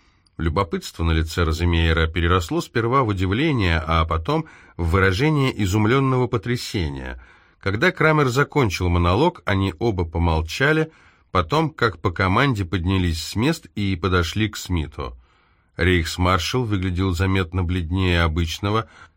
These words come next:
а когда заговорил, в голосе его слышалась лёгкая дрожь. "Невероятная история, капитан Смит", сказал он. "Невероятная! Кто бы мог подумать, что ларчик открывается именно так?"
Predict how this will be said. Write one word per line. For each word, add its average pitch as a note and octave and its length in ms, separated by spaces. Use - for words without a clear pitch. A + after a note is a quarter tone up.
а F2+ 180
когда F#2 320
заговорил, E2+ 560
в E2+ 100
голосе A2 460
его D#2+ 180
слышалась D#2+ 600
лёгкая F#2 520
дрожь. D#2 540
"Невероятная E2+ 1200
история, A2+ 480
капитан D#2+ 480
Смит", C2+ 460
сказал D#2+ 540
он. C2+ 280
"Невероятная! E2+ 1400
Кто - 560
бы B2 220
мог C3+ 340
подумать, A#2 580
что - 260
ларчик B2 520
открывается C3+ 720
именно D#3 400
так?" E2 400